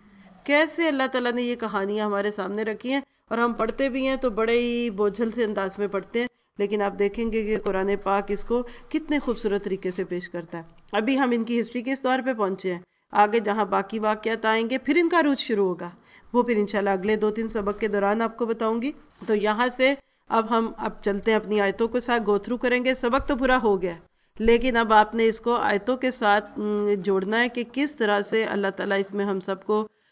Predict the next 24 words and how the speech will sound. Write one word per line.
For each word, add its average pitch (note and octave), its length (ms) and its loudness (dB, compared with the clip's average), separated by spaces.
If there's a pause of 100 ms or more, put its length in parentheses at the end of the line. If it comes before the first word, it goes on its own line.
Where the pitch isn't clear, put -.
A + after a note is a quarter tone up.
(140)
गौर G3+ 200 2
व G3+ 40 2
फिक्र G3+ 360 0
की A#3+ 220 -2
मौके G#3+ 340 0
देता A3+ 280 2
है। A3 120 -6 (260)
और A3 80 0
आप C4 160 6
देखिए C4+ 340 -2
कि C4 100 0
अगर A#3+ 220 0
आज A3+ 260 4
हम B3 180 -4
ये B3 140 -4
किताब G#3 480 0
पढ़ते A3 320 0
हैं F3+ 240 -2 (320)
तो G#3+ 60 -10
सच B3+ 300 -2
बताएं, A3 460 2
क्या A3 220 2
हम A3 240 0
अपने G3+ 260 -2